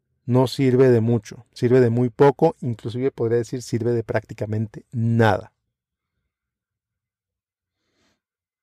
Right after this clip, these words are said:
Lo que tienes control, sobre lo que tienes control es sobre lo que haces hoy, la dirección en la que van tus finanzas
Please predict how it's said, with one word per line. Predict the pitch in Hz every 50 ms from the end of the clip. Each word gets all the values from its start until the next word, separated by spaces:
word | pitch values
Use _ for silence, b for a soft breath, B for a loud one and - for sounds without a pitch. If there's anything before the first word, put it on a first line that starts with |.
| _ _ _ _ _ _ _ -
Lo | 123 120 110
que | - 123
tienes | 110 135 139 151 151 -
control, | - 143 127 123 - 123 135 156 165 165 -
sobre | - - 131 123 123
lo | 123
que | 113 123
tienes | 127 151 165 151
control | - 147 139 131 151 156 160 160
es | 151
sobre | - 147 143 135
lo | 135 131
que | 117 - 131
haces | 127 127 - - 131 120 - -
hoy, | - 151 131 120 101 - - - _ _ _ _ _ _ _ _ _ _ _ _ _ _ _ _ _ _ _ _ _ _ _ _ _ _
la | - 123 120
dirección | 120 117 117 113 117 110 - - 139 135 139
en | 139
la | 135 131
que | - 123
van | 117 120 123 120
tus | - 120 -
finanzas | - 113 113 113 117 113 - 120 113 - -